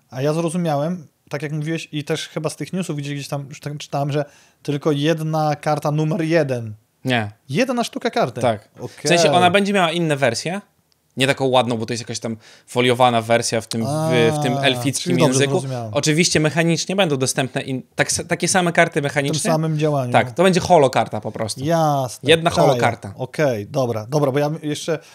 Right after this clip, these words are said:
Speaker 1: e, pomyślałem, że dużej pikanterii by nadali, chociaż
Speaker 2: To byłoby
Speaker 1: była tylko
Speaker 2: upierdliwe,
Speaker 1: jedna sztuka,
Speaker 2: ale ta
Speaker 1: jedna.
Speaker 2: karta jest legalna turniejowo.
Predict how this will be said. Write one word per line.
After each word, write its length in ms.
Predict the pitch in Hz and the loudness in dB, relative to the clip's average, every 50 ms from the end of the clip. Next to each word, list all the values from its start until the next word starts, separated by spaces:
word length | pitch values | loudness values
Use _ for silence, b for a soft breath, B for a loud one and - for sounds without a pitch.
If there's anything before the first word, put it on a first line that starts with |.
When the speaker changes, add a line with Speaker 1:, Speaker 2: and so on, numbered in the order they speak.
| B B B B | B B B B
Speaker 1:
e, 40 | - - - 143 143 147 - - | -8 -8 -8 -10 -14 -16 -16 -12
pomyślałem, 340 | - 143 - - 156 151 | -10 -10 -6 -6 -6 -4
że 100 | 139 147 131 - - | -4 -6 -6 -8 -10
dużej 260 | 127 131 151 165 151 | -8 -4 -4 -4 -4
pikanterii 480 | 151 156 143 - 143 131 165 151 151 147 | -6 -8 -6 -6 -4 -4 -2 -4 -4 -2
by 140 | 147 151 139 | -4 -4 -4
nadali, 360 | 147 143 139 139 143 151 - | -2 -2 -2 -2 -2 -2 -4
chociaż 480 | - 165 156 147 135 - - - - B B B B B - - - | -6 -6 -10 -10 -10 -10 -12 -14 -16 B B B B B -14 -8 2
Speaker 2:
To 100 | - 165 | 2 4
byłoby 0 | |
Speaker 1:
była 140 | 170 196 196 | 6 8 8
tylko 160 | 208 208 180 | 8 8 8
Speaker 2:
upierdliwe, 280 | 156 156 147 165 180 233 | 8 6 4 4 4 4
Speaker 1:
jedna 240 | - 135 117 - - | 4 4 4 2 0
sztuka, 360 | - - - 330 - - 127 | -2 -2 -4 -4 -2 0 -2
Speaker 2:
ale 80 | 113 104 | 0 2
ta 60 | 131 | 2
Speaker 1:
jedna. 140 | - 202 147 | 4 4 4
Speaker 2:
karta 260 | 143 160 160 - 170 | 4 2 2 2 2
jest 160 | 160 - - | 0 0 0
legalna 400 | 143 139 139 147 147 151 147 135 | -2 2 4 6 6 6 4 0
turniejowo. 580 | - 143 135 131 135 139 143 110 98 98 98 | -2 -4 -6 -2 -2 0 0 -2 -2 -6 -10